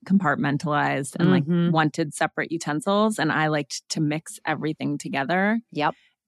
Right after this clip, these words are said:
Speaker 1: And as a child, I loved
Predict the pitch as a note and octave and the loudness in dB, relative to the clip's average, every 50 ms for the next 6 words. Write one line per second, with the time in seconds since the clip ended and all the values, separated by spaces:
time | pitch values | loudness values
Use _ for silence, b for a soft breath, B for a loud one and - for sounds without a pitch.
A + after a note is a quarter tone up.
0 | _ - F3 E3+ E3+ E3+ E3 E3 D#3+ D#3+ D#3+ D#3 D#3 D#3 D#3 D#3 - - - _ | _ 0 2 4 4 4 4 4 4 2 2 2 2 0 0 -2 -4 -6 -12 _
1 | _ _ _ _ _ _ _ _ _ _ _ _ _ _ _ - D#3+ D#3+ D#3+ E3+ | _ _ _ _ _ _ _ _ _ _ _ _ _ _ _ -2 0 2 2 2
2 | E3 - - - - E3+ E3+ E3 E3 E3 E3 D#3+ D3+ D3+ D3 D3 C#3+ C#3+ C#3+ C3+ | 0 -2 -2 -2 2 2 4 4 6 6 4 4 4 4 4 2 2 0 0 -2
3 | - - - _ _ _ _ _ _ _ _ _ _ _ _ _ _ _ _ _ | -6 -10 -18 _ _ _ _ _ _ _ _ _ _ _ _ _ _ _ _ _
4 | _ _ _ _ _ _ _ _ _ _ _ _ - E3+ D#3+ D#3+ D#3 D3+ D3+ D3+ | _ _ _ _ _ _ _ _ _ _ _ _ 2 4 4 6 6 4 4 2
5 | D#3 D3+ D3+ D3+ D#3+ E3 D#3+ D#3 D#3 D#3 D#3+ D3+ D3+ D3+ - | 2 0 0 0 2 4 6 6 6 4 4 2 -2 -6 -10